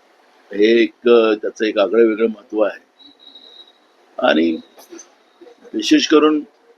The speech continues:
महाराष्ट्रामध्ये अनेक तळागाळातली मुलं आहेत खेळाडू, त्यांना खरं तर संधी मिळत नाही. आजही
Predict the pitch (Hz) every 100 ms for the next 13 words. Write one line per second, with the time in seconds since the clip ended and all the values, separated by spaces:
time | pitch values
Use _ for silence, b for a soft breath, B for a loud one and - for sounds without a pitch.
0 | - - 104 120 120 - 131 131 127 139
1 | 127 - _ _ _ _ _ _ _ _
2 | _ _ 117 135 139 127 117 120 123 120
3 | 120 117 107 104 110 107 107 - 98 98
4 | 98 85 _ _ - - _ _ - 440
5 | - _ - - _ _ _ _ _ 123
6 | 135 170 160 - 120 143 151 151 143 -
7 | 117 120 110 98 - 127 65 - - _
8 | _ _ _ _ _ _ _ _ - -
9 | - - - 107 104 131 131